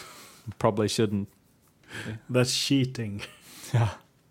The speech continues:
Speaker 2: We need to use the, the brain wave receiving devices, connect them to the Thunderbolt thingy, and, uh, just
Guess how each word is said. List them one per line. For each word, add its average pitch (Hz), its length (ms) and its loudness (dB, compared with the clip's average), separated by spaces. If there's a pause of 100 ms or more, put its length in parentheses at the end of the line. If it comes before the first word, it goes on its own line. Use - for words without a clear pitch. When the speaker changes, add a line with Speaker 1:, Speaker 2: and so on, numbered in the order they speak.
(300)
Speaker 2:
We 131 120 2
need 131 260 4
to 127 100 2
use 123 380 4
the, 117 380 -2
the 113 340 -2
brain 120 760 2 (100)
wave 117 520 0
receiving 110 920 -2
devices, 107 800 -4 (600)
connect 131 480 -2
them 110 280 -2
to 107 380 -10 (280)
the 123 80 -8
Thunderbolt 110 920 -4 (320)
thingy, 107 520 -6
and, 113 440 -6
uh, 113 300 -8
just 110 460 -6